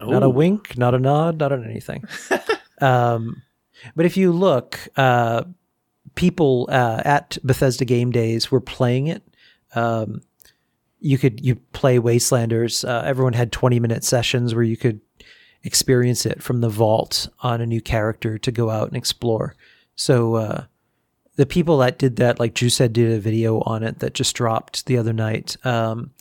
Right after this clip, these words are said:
Speaker 1: Tom, who's on our cast, who's also the, uh, Fallout Lorecast, a guy, Mister Robots,
Speaker 2: Mm.
Speaker 1: um, he played it as well and was, had just shared his thoughts.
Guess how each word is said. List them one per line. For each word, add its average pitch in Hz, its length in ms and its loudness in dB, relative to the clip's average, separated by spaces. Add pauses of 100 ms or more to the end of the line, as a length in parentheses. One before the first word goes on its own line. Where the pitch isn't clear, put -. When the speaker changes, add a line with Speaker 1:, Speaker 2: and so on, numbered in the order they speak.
(400)
Speaker 1:
Tom, 151 360 2
who's 139 180 0
on 120 100 0
our 117 80 -2
cast, 113 400 -2
who's 127 160 -4
also 117 460 -2
the, 117 720 -6
uh, - 320 -8 (280)
Fallout 127 440 2
Lorecast, 117 840 0 (480)
a 117 100 0
guy, 107 580 0
Mister 123 280 -2
Robots, 110 720 -4 (200)
Speaker 2:
Mm. 156 220 -6
Speaker 1:
um, 113 520 0
he 139 220 4
played 123 280 2
it 107 80 -2
as 110 180 -2
well 107 400 -2 (320)
and 110 300 -4
was, 120 280 -2
had 120 200 0
just 117 180 0
shared 110 320 0
his 117 220 -2
thoughts. - 460 -4